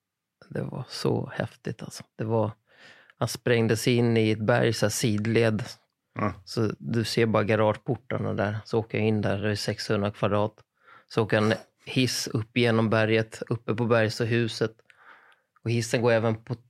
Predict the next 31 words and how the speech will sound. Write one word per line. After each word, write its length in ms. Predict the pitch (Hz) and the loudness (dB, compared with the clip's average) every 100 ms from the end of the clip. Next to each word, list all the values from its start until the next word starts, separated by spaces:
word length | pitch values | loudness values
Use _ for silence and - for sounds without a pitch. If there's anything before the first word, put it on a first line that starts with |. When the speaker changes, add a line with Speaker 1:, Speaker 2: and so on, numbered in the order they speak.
| - | -10
Speaker 1:
till 100 | 120 | -4
taket. 480 | - 131 127 - - - | 2 2 2 -2 -6 -6
Det 120 | - | -2
är 80 | 110 | 0
Speaker 2:
Ja. 60 | |
Speaker 1:
så 80 | 110 | 2
här 120 | 107 104 - - | 0 -2 -8 -10
en 140 | 110 | -8
pool 380 | - 117 104 104 | -4 -2 -2 -2
och 60 | 104 | -4
s-, 120 | - - | -10 -20
solterrass. 800 | - 143 110 - 117 113 110 - | -2 0 2 2 2 2 0 -2
Och, 120 | 107 110 _ _ - - _ _ - - _ _ _ _ - - - - | 0 -2 _ _ -20 -20 _ _ -20 -20 _ _ _ _ -18 -16 -14 -4
och 140 | - | -2
sen 240 | - 117 113 | 2 4 4
hade 160 | 113 | 4
jag 40 | 110 | 4
en 60 | |
stor 440 | 104 - 143 131 110 | 0 0 2 4 2
pool 280 | - 117 107 | 2 0 2
på 180 | 120 | 2
utsidan 640 | 113 107 - 117 117 110 110 | 2 0 -2 0 2 2 2
med 180 | 107 107 - _ _ - | 0 -2 -10 _ _ -14
glasrutor 800 | - 117 107 - - 110 - 107 | -4 0 0 -2 -2 -2 -2 -6
ut 160 | 98 | -4
mot 200 | 113 110 - - _ _ _ - | -4 -6 -10 -20 _ _ _ -8
Gröna 300 | 110 107 107 | -4 -2 -2
Lund. 520 | 107 110 110 107 - - _ _ - | -2 0 0 -2 -8 -20 _ _ -4
Speaker 2:
Så 60 | 117 | 2
det 160 | 113 | 2
var... 300 | 95 85 82 | 4 2 0